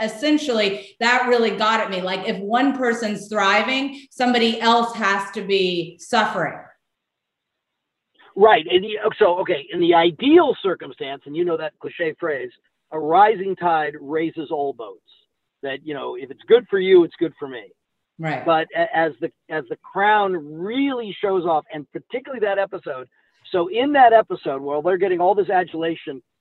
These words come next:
Speaker 2: in Australia, uh, the Queen, Queen Elizabeth, is watching home movies of a trip she took to Australia many, many years earlier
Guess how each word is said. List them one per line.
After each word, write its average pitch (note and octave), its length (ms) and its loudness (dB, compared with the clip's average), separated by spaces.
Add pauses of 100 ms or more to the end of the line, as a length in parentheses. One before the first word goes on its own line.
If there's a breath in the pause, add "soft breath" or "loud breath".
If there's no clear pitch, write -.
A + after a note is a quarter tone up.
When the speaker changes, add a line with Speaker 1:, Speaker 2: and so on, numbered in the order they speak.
(220)
Speaker 2:
in D#3+ 100 -12
Australia, D3 800 -6 (560)
uh, C#3 220 -8 (180)
the D3+ 80 -12
Queen, A#3 360 -4
Queen F#3+ 220 -8
Elizabeth, F#3+ 400 -2 (100)
is D#3+ 140 -6
watching F#3 500 0
home G3 460 -2
movies F3 500 -2 (480)
of F3+ 140 2
a F#3 60 4 (120)
trip A3 160 4 (280)
she G4+ 240 0
took A#3 200 -2
to G3 80 -4
Australia D3+ 720 -2 (440)
many, G3 280 0
many G3 220 -4
years F3+ 300 4
earlier G3+ 520 4